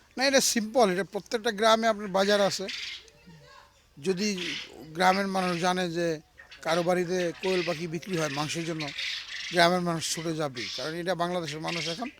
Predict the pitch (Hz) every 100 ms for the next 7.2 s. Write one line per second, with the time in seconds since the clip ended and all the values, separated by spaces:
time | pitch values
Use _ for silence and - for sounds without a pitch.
0 | - - - - - 202 - 202 214 196
1 | 220 226 220 202 196 - 185 190 - -
2 | 175 170 - 165 - 117 - - - -
3 | - - - 214 220 - 208 233 233 220
4 | - 226 220 220 - 202 190 202 202 208
5 | 208 185 196 185 - - 185 - 196 165
6 | 180 - 180 175 160 156 135 175 165 196
7 | 147